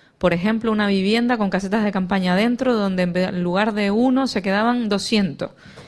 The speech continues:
Y el Ayuntamiento de Arrecife no sabía cómo clausurar esa, esa vivienda. Bueno, pues hoy lo tiene per-, lo tendrá perfectamente claro de cómo se clausura una vivienda vacacional desde el ámbito municipal con su policía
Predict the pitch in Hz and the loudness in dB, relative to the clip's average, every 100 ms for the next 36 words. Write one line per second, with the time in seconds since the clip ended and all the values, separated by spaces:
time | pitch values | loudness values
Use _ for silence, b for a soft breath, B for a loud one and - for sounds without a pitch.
0 | B - 208 202 202 214 233 269 269 269 | B 0 2 4 2 0 2 2 0 -2
1 | 262 269 277 277 247 269 311 233 214 202 | -4 -4 -4 -2 -2 0 -2 -2 -2 -2
2 | 202 196 180 - 196 208 196 196 170 170 | 0 0 -2 -2 -2 0 -2 -2 -4 -6
3 | B B B B - 190 180 156 160 202 | B B B B -8 -2 -2 -2 -2 -2
4 | 180 160 b b - 202 180 180 185 269 | -2 -6 b b -2 0 0 0 2 2
5 | 359 - - 202 208 196 185 190 196 190 | 0 -8 -8 -6 -2 -4 -2 -4 -2 -2
6 | 185 185 247 208 - 190 190 175 180 180 | -2 0 0 -2 -6 -6 -4 -4 -4 -4
7 | 190 233 294 B B B - 180 185 277 | -2 -2 -6 B B B -2 0 2 2
8 | 277 269 208 196 185 233 233 226 - 240 | 2 -2 0 -2 -2 -2 -2 -2 -2 0
9 | 233 208 196 202 196 185 190 180 170 175 | 2 2 0 -2 -4 -6 -6 -6 -6 -6
10 | 175 202 233 226 220 202 185 175 165 180 | -4 -4 -4 -4 -4 -4 -6 -6 -6 -6
11 | - 254 262 240 - 262 277 | -4 0 0 0 -2 -4 -4